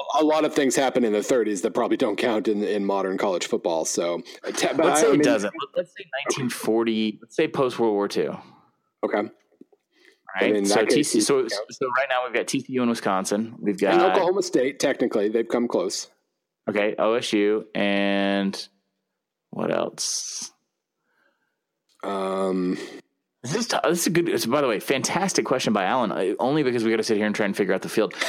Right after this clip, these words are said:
Speaker 2: So the,
Speaker 1: <laughs>
Speaker 2: obviously this would include Boise, Oregon. That's a cute, that, that's a good one. That's a huge candidate.
Speaker 1: Right.
Speaker 2: Uh, you take
Speaker 1: Louisville, technically.
Speaker 2: Louisville. Um, man,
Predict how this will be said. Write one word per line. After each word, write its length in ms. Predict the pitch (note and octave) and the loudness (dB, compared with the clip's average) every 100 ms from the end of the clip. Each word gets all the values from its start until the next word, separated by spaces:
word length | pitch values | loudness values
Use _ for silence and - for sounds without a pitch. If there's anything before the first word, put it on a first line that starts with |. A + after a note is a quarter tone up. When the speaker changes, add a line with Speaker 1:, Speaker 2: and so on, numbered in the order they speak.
| G3+ | 2
Speaker 2:
So 80 | C3+ | 2
the, 200 | A#2 G2 | 2 4
Speaker 1:
<laughs> 20 | |
Speaker 2:
obviously 300 | B2+ D3 D#3+ | 4 2 2
this 140 | C3+ C3 | 0 0
would 80 | C3+ | -2
include 280 | B2 C3+ G#2 | 0 0 2
Boise, 520 | A2+ A#2 F#2 F2 - | 0 2 0 -4 -2
Oregon. 760 | - B2+ C#3 B2 G2+ F2 C#2 - _ | 0 2 2 0 -2 -2 -4 -10 _
That's 200 | A2 A2 | -2 -2
a 40 | |
cute, 320 | A2 - A2+ - | -4 0 0 2
that, 160 | A2 | 0
that's 180 | A2+ - | -2 -2
a 20 | |
good 180 | G2+ G2+ | 0 0
one. 140 | F2 F#2 | 0 -2
That's 120 | G2 | -2
a 20 | |
huge 240 | F#2+ G2+ - | -2 -2 0
candidate. 400 | F#2+ F2 - - - - | 0 2 0 -4 -14 -2
Speaker 1:
Right. 160 | E4 - | 2 4
Speaker 2:
Uh, 40 | |
you 120 | D4 C#4+ | 4 4
take 80 | D4 | 4
Speaker 1:
Louisville, 180 | G#3 C#4+ | 4 2
technically. 500 | D4+ C#4+ C#3+ D3+ D3 - _ _ _ - | 0 -2 -6 -6 -8 -12 _ _ _ -4
Speaker 2:
Louisville. 680 | G2 B2+ C3 F2+ F2 C#2 - - - - | 0 2 0 -2 -4 -4 -10 -20 -20 -6
Um, 680 | G2 G#2 G2+ G2 F#2+ F#2+ F2 _ _ _ - - - - - _ _ _ - - _ _ | 0 2 2 0 0 -2 -4 _ _ _ -20 -20 -20 -20 -20 _ _ _ -10 -10 _ _
man, 560 | - A#2+ D3+ F#2+ - | -2 0 0 -2 -8